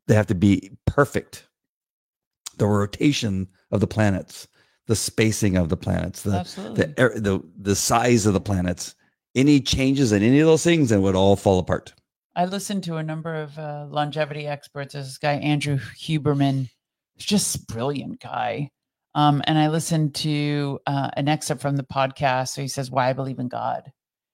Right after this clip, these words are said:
Speaker 2: And he
Speaker 1: Mm.
Speaker 2: goes to this, like, really beautiful explanation of that, of just everything that I've studied, everything that I have read and learned about the miraculousness of the human body and its relation to the universe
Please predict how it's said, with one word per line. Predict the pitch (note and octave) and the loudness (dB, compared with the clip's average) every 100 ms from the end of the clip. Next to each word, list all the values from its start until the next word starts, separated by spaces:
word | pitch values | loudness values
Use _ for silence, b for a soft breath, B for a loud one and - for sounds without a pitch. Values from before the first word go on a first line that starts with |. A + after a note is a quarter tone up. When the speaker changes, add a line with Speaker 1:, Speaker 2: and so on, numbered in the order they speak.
| _ | _
Speaker 2:
And | G2+ | -6
he | - | -6
Speaker 1:
Mm. | - | -4
Speaker 2:
goes | D#3 D#3 | -4 -4
to | D#3 | -8
this, | C#3+ C#3 | -12 -8
like, | C#3+ - | -10 -6
really | G#3 G3+ | -6 -6
beautiful | C#3 C#3 D3+ D3 - | -8 -8 -8 -8 -8
explanation | - C3 _ C3+ C3 B2+ A#2+ | -10 -10 _ -10 -10 -10 -12
of | A#2+ B2+ _ _ - | -14 -14 _ _ -12
that, | A#2 - - - _ | -12 -12 -20 -20 _
of | C#3+ C#3 B2+ - _ | -4 -4 -6 -16 _
just | - D3 C#3 - _ _ _ _ - | -8 -8 -8 -16 _ _ _ _ -6
everything | - D3 D3 D#3 D#3 D3 C#3+ C3+ | -2 0 -2 -4 -4 -2 0 2
that | C3+ | 2
I've | C3 B2+ | 2 -2
studied, | - C#3+ C3+ C#3 B2+ - - | -2 -2 0 -2 -6 -10 0
everything | D3 C#3 C#3+ C#3 C#3 C3 | 0 0 -6 -4 -2 0
that | B2+ B2 - | 0 -4 -4
I | C3+ B2+ | -4 -2
have | C3+ C3+ B2+ B2+ C3 | -2 0 0 -2 -4
read | C3+ C3+ C3+ - | 2 4 2 2
and | C3+ C3 | 2 2
learned | C3+ C3+ C3 B2 B2 _ _ _ _ | 2 2 2 0 -2 _ _ _ _
about | D3 C#3+ C#3+ C#3 | 2 8 6 6
the | C#3+ | 2
miraculousness | C#3+ C#3+ D3 - D3+ C#3 - C3 | 4 8 6 4 -2 -2 -4 -8
of | - | -10
the | C3+ | -20
human | - C#3+ C3+ | -14 -10 -8
body | B2+ C3 C3 C3+ | -4 -4 -2 -4
and | C3 | -8
its | B2+ | -8
relation | C#3+ C#3+ B2+ C3 | -6 -6 -4 -4
to | C3+ | -4
the | C#3 | 0
universe | C#3 C#3+ C3+ C3+ B2 B2+ - | 2 2 2 0 -2 -4 -8